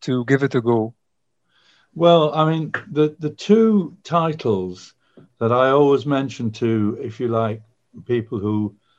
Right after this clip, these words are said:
Speaker 2: say, "I've never read Sherlock Holmes, what you, what, what, which one should I look at?"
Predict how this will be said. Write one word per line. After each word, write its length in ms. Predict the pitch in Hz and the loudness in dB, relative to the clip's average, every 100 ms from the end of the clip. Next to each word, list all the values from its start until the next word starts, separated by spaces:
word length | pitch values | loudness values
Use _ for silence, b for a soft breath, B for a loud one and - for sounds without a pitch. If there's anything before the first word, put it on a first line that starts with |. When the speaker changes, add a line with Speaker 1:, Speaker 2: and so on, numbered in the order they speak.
| _ _ _ _ | _ _ _ _
Speaker 2:
say, 480 | - 113 101 101 104 - _ | -6 -2 0 -2 -6 -14 _
"I've 260 | - 123 131 | -14 -10 -6
never 260 | 151 147 123 | -2 0 2
read 180 | 120 | 0
Sherlock 260 | 113 120 110 | 0 -2 0
Holmes, 240 | 117 110 | -2 -2
what 180 | 117 117 | -2 -2
you, 160 | 104 104 | -4 -6
what, 300 | - 117 127 | -6 -8 -4
what, 220 | 110 113 156 - | -4 -4 -10 -10
which 240 | 120 135 - | -8 -6 -6
one 140 | 117 | -6
should 180 | 110 113 | -6 -4
I 40 | |
look 280 | 110 113 113 | -4 -4 -6
at?" 180 | 92 | -16